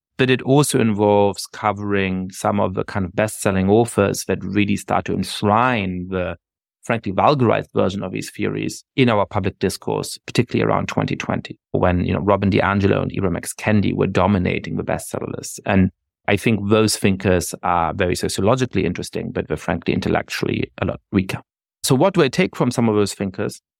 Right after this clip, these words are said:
Well, for example, the term of intersectionality has been much abused. And Crenshaw herself has told Jane Coaston, the New York Times journalist, at one point that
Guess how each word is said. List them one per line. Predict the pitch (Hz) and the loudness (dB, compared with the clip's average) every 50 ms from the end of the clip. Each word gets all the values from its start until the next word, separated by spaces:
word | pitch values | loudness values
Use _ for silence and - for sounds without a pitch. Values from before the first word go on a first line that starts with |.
| _ _ _ _ - | _ _ _ _ -2
Well, | 359 359 214 - _ | -2 -2 -2 -4 _
for | - - 185 | 2 2 4
example, | 143 123 139 151 170 - 160 131 - - _ _ _ | 4 4 4 2 2 2 0 0 0 -2 _ _ _
the | - 120 110 | 0 2 2
term | - - 147 156 156 147 | 2 2 2 2 2 2
of | 113 | 2
intersectionality | 123 123 113 - - 120 107 - 117 107 107 110 120 113 - 113 | 2 2 2 2 0 -2 0 0 0 2 2 2 2 0 0 -4
has | 98 87 | -6 -4
been | - 107 101 98 98 | -4 -4 -4 -2 0
much | 98 104 104 - - | 0 -2 -2 -2 -4
abused. | - 110 95 98 98 107 135 165 175 - - - - _ _ _ _ _ _ _ _ | -8 -6 -4 0 2 4 4 4 2 0 -4 -10 -18 _ _ _ _ _ _ _ _
And | - 110 104 101 98 98 101 92 - | 0 0 2 2 2 0 -2 -4 -4
Crenshaw | - - 113 110 - 123 107 | -2 -2 -2 0 0 -2 -2
herself | 95 101 95 - - 107 98 110 113 - | -2 -2 -6 -2 0 2 2 2 0 -2
has | 113 104 | -6 -12
told | - - - 107 101 101 - | -12 -8 -6 -4 -4 -6 -6
Jane | - 95 90 92 92 | -6 -8 -6 -6 -2
Coaston, | - - 123 120 - - 117 113 | 2 4 4 4 4 2 0 2
the | 104 98 | 2 2
New | 98 | 2
York | 98 92 - | 0 -2 -2
Times | - 104 104 104 - | -2 -2 -2 -2 -2
journalist, | - - 104 98 98 98 95 - | -2 0 0 2 2 0 -2 -2
at | 98 98 | -2 0
one | 101 98 98 92 | 2 2 2 2
point | - 104 101 98 98 95 95 | 2 2 2 2 2 2 2
that | 95 92 | 0 0